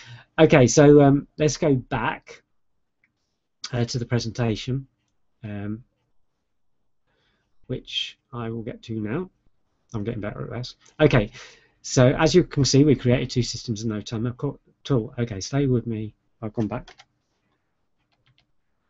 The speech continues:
Um, but that's only half the story, and then I went on to show you Grail Spot.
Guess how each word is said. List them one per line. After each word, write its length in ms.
Um, 180
but 240
that's 460
only 220
half 220
the 60
story, 640
and 300
then 120
I 60
went 180
on 80
to 60
show 140
you 120
Grail 240
Spot. 300